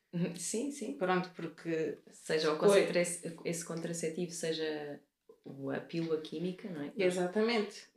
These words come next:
Speaker 1: Que, que é muito comum. Normalmente é deixado ao cargo da mulher essa
Speaker 2: Essa responsabilidade toda, não é? E eu, por exemplo, passei por um processo de gravidez, não é? E a seguir,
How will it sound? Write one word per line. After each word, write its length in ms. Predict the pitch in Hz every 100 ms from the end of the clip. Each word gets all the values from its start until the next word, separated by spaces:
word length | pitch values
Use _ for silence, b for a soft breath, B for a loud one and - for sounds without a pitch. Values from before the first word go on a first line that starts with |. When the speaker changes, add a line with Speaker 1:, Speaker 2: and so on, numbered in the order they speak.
| _
Speaker 1:
Que, 180 | - 147
que 160 | - -
é 20 |
muito 240 | 156 156 -
comum. 480 | 170 156 165 233 - _ _ _ _ _
Normalmente 420 | 185 180 185 190
é 60 | 185
deixado 420 | 190 190 190 185
ao 100 | 185
cargo 300 | 190 185 180
da 100 | 180
mulher 380 | 185 180 180 180
essa 340 | 180 - 185 180 180 175 180 -
Speaker 2:
Essa 320 | 180 180 - 185
responsabilidade 880 | - - 185 196 180 185 196 190 -
toda, 240 | 269 190
não 140 | 165
é? 120 | 165 170
E 80 | 170
eu, 120 | 165
por 80 | 175
exemplo, 340 | 180 185 170
passei 440 | - 262 - 196
por 120 | 185 170
um 120 | 175
processo 340 | - 175 170 170
de 60 |
gravidez, 640 | 165 175 190 180 185 202 214
não 120 | 175
é? 240 | 175 185 208 B B B
E 140 | 185 185
a 40 |
seguir, 720 | 185 - 202 208 208 208 -